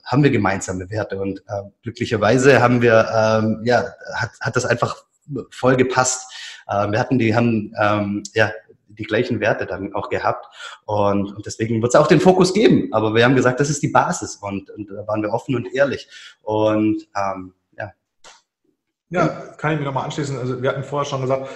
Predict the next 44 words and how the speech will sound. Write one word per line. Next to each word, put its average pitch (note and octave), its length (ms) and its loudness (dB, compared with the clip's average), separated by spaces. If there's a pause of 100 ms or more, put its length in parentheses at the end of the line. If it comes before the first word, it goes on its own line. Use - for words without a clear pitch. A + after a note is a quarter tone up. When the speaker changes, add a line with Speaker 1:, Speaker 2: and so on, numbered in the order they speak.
(260)
Speaker 2:
es - 160 -20 (440)
würde C3+ 260 -2
für B2+ 100 -4
keinen C#3+ 260 0
von C3+ 100 -6
uns B2+ 140 -6
Sinn D3+ 180 0
machen, C#3 240 -2
mit B2+ 100 -4
irgendjemandem C3+ 440 -4
zu - 180 -6
partnern C#3+ 500 0
oder, B2 300 -2
äh, B2+ 180 -2
gemeinsam B2+ 460 -4
irgendwas C#3 340 -6
zu C3 100 -8
gründen C3 440 -4
oder, B2+ 200 -2
oder A#2+ 180 -2
aufzubauen, C3+ 720 0 (360)
ähm, B2+ 400 6
wo C3+ 120 4
es C3+ 80 0
so C#3 80 6
ein A#2+ 160 4
Werte-Mismatch B2+ 840 4
gibt, - 260 -8
ne? C#3 140 0
Und C3+ 120 2
wir B2+ 80 4
haben A#2+ 100 4
beide, C#3 220 8
glaub C3 140 6
ich, B2 100 0
fünf D#3+ 260 4
Werte C#3 240 6
aufgeschrieben E3 680 0
und C3 80 -2
Speaker 1:
Ja. B2 100 -8
Speaker 2:
wir B2+ 80 -2
konnten C3+ 240 -8
uns B2+ 140 -10
hinterher, C3+ 500 4